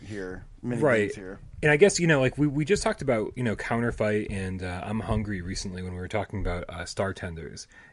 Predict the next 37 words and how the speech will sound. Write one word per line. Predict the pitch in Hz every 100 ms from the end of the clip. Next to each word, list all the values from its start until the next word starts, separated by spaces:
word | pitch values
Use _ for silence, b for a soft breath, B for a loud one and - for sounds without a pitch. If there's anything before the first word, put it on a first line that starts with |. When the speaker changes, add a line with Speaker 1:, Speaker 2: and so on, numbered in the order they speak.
| -
Speaker 2:
and, | 92 90 87
uh, | 85 82 80
Star | - 82
Tenders. | - - 95 71 67 80 - b b b b -
And, | 113 110 110 104
uh, | 104 101 101 - _ -
and, | 127 123
and | 123 120
so, | - 123 117
you | - 143
know, | 117 113 - _ -
b-, | 123 135
and | 135
what | 147
those | 165 160
games | 151 147
were | 127
missing, | 123 196 113
Counterfight | - 113 117 117 107
and | 98 98 92
I'm | 98
Hungry, | 92 127 120 90 92
were | 101 95
really | 127 220
some | - 101
kind | 104
of | 95
multiplayer | 92 - - 92
competitive | 85 82 113 117 76
aspect. | 73 - 82 - B B B -
And | 104
so, | 117 107 101 B B B B
yeah, | - 170
I |
mean, | 151 156
I |
guess, | 139 143 -